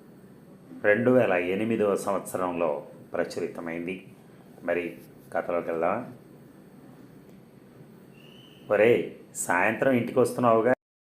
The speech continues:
మరేమైనా ప్రోగ్రాం పెట్టుకున్నాను అంటావా?" అన్నాడు మనోజ్.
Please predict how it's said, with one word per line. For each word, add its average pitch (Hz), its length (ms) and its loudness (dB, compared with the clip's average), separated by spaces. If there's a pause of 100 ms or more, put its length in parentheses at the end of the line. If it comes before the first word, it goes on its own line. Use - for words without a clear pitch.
(640)
మరేమైనా 113 600 6
ప్రోగ్రాం 120 480 4
పెట్టుకున్నాను 113 720 2
అంటావా?" 95 460 2 (420)
అన్నాడు 95 380 0
మనోజ్. 92 680 -4